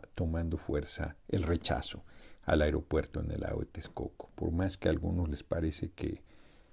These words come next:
que es maniqueo, ¿no? Pues es agua o aeropuerto, es un vaso regulador de todo el Valle de México. Secar el lago de Texcoco, secar el lago de Zumpango, secar el lago de Xochimilco, lo que queda en Tláhuac,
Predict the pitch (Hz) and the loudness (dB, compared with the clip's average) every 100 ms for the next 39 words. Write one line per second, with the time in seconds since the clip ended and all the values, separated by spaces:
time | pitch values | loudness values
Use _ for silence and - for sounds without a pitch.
0 | - - - 80 80 - 82 78 78 - | -20 -16 0 2 2 0 0 0 0 0
1 | 95 98 92 - - 101 95 - 107 107 | 2 2 2 -2 -2 -2 2 2 2 2
2 | 98 76 78 78 - 98 - - 78 78 | 2 2 0 -2 0 0 0 -2 -2 0
3 | - - - 90 85 85 101 - - 80 | -4 -12 -4 -2 0 2 2 0 -2 0
4 | 73 78 80 78 87 - - _ _ - | 2 2 4 4 2 0 -8 _ _ -2
5 | - 107 101 80 76 78 76 76 78 - | 2 6 6 6 4 4 2 2 0 -2
6 | - 82 - - - 80 80 73 73 - | 0 0 0 -2 4 4 6 2 2 0
7 | - - 78 - 78 - - 73 73 71 | -6 -2 -2 0 -2 -2 0 4 4 2
8 | 71 71 - 80 - 78 78 73 - - | -2 -4 -4 -6 -2 -2 0 -2 -4 -8
9 | - 80 78 71 - - 76 - 73 69 | 0 0 2 0 -2 -4 -6 -4 -4 -2
10 | 78 - 73 - - - - 78 - 82 | -2 -2 -2 -2 -6 0 0 0 -2 -2
11 | 82 - - | 0 -2 -4